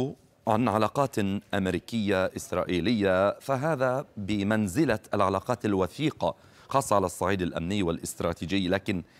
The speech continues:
الآن الإسرائيليون أنفسهم يتحدثون عن تدهور ربما في هذه العلاقة. فالثابت في العلاقات الأمريكية الإسرائيلية الوثيقة أن الدعم الأمريكي لتل أبيب منقطع النظير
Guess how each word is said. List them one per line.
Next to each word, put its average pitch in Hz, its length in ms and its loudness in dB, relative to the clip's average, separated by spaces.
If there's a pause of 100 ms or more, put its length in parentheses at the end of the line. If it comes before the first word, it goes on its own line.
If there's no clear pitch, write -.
(220)
الآن 185 360 4
الإسرائيليون 175 840 2
أنفسهم 160 520 -2
يتحدثون 135 680 -6
عن 123 260 -2
تدهور 117 440 -2
ربما 87 360 -2
في 82 180 -10
هذه 78 260 -10
العلاقة. 76 500 -10 (680)
فالثابت 226 540 2
في 170 140 -4
العلاقات 139 540 2
الأمريكية 117 640 -2
الإسرائيلية 110 720 -4
الوثيقة 104 540 -2
أن 98 160 -2
الدعم 113 340 -4
الأمريكي 95 760 -6 (100)
لتل 87 520 -4
أبيب 92 360 -6 (560)
منقطع 143 420 0
النظير 131 560 -2